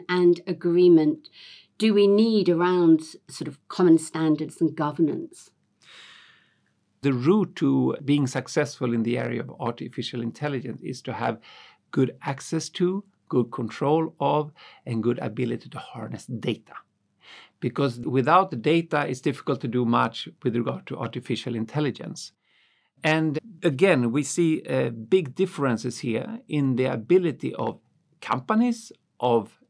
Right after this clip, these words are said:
Speaker 2: countries, to take advantage of artificial intelligence.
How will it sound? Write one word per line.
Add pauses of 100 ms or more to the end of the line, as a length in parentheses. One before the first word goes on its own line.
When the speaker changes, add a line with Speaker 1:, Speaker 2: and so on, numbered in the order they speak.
(140)
Speaker 2:
countries, (440)
to (160)
take
advantage
of
artificial
intelligence.